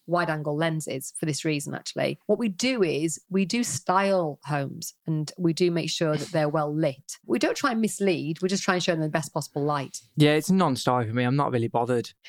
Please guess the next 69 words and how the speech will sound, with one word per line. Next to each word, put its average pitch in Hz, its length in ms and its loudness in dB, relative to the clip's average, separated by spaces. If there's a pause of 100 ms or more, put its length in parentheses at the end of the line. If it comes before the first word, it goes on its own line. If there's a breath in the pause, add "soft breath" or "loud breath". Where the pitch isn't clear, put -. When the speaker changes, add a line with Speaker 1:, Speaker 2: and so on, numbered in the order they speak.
Speaker 1:
Well, 247 80 4
it's 240 100 0
a 202 40 -8
Tinder 247 300 0
story, 165 320 0
isn't 175 160 -2
it? 156 280 -2
Speaker 2:
If - 440 -6
Speaker 1:
You're 208 100 4
not 240 140 2
gonna 233 100 0
take 226 200 0
a 208 40 -6
photograph 180 380 0
of 160 80 -8
yourself 156 500 -2
first 180 220 2
thing 180 80 -4
in 175 40 -2
the 175 60 0
morning 156 240 0
with 151 120 -2
no 156 120 0
makeup 156 320 -2
on 143 160 -4
and 143 80 -8
put 156 120 -2
it - 60 -6
on 151 120 -4
Tinder. 147 480 -4
You're 165 120 2
gonna 165 200 2
make 170 180 0
sure 151 260 0
that 151 100 -4
you 165 100 0
look 156 180 -2
your 160 120 0
absolute - 360 -4
best. 139 400 -2 (240 loud breath)
And 185 140 4
if 180 60 -6
somebody 226 200 2
wants 180 180 2
to - 40 -18
call 170 200 0
you 160 120 -2
catfish, - 540 -6
then 151 280 -6 (240 loud breath)
Speaker 2:
And 170 160 6
yeah, 180 200 4
if 165 100 -2
buyers 214 240 2
wanna 151 100 0
come 143 140 0
in 135 60 2
and 123 80 0
say, 123 340 0
"Oh, 135 80 2
it 139 100 2
looks 147 160 0
online," 120 380 -2
well, 117 280 -8 (180)
it's - 80 -12
all 110 80 -6
right. 127 220 -4 (420)
It's - 100 -18
what - 80 -2
happens. 143 420 0